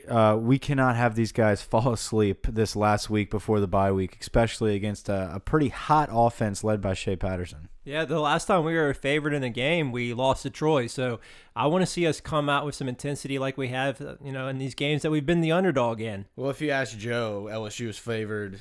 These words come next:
Speaker 3: you know, the whole time in the Florida game, and they covered. So.
Speaker 2: Yeah, we're not talking about that. <laughs>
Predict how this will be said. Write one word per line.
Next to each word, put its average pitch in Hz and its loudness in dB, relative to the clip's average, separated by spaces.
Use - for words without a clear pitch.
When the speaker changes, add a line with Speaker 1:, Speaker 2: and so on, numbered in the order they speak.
Speaker 3:
you 127 -6
know, 113 -2
the 113 -4
whole 147 0
time 120 -2
in 101 -8
the 98 -10
Florida 117 -4
game, 90 -10
and 90 -12
they 90 -12
covered. 92 -8
So. 127 -14
Speaker 2:
Yeah, 80 -12
we're 113 -16
not 123 -10
talking 120 -14
about 120 -12
that. 127 -8
<laughs> - -20